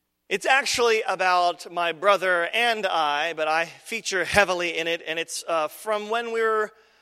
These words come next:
very little. So little, my brother Patrick was still in his stroller,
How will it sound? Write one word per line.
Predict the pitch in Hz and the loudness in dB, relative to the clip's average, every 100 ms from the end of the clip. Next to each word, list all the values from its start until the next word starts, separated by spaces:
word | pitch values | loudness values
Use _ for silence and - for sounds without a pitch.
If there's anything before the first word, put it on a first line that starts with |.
| _ _ _ _ _ | _ _ _ _ _
very | 175 294 302 | 0 2 2
little. | 240 185 156 170 190 _ _ _ _ _ _ _ _ _ | 0 -2 -2 -6 -8 _ _ _ _ _ _ _ _ _
So | - 233 | -6 -2
little, | 226 220 | -2 -2
my | 202 | -2
brother | 180 196 196 185 | 2 2 0 -2
Patrick | 175 180 - 196 190 180 | 0 0 0 -2 -2 -2
was | 165 165 160 - | 0 0 -2 -6
still | - - 180 180 170 | -6 -4 -2 -2 -2
in | 156 151 | -6 -12
his | 151 143 | -12 -10
stroller, | - - 175 170 160 160 160 | -12 -6 -2 -2 -2 -2 -6